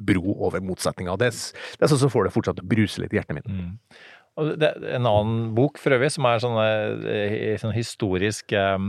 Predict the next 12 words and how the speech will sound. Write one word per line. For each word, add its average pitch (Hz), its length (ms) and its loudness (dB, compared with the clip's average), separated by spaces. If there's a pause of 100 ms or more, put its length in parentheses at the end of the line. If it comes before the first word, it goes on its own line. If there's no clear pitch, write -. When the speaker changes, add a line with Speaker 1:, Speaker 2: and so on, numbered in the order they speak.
(580)
Speaker 2:
eh, 98 240 -2
reise 101 380 0
gjennom, 101 420 0
eh, 98 540 -2
gjennom 101 180 -2
verden, 92 300 0
er, 98 420 0
eh, 104 480 0
på 107 160 -2
amerikansk 101 320 -2
politikk, 117 240 -4
er, 101 240 -2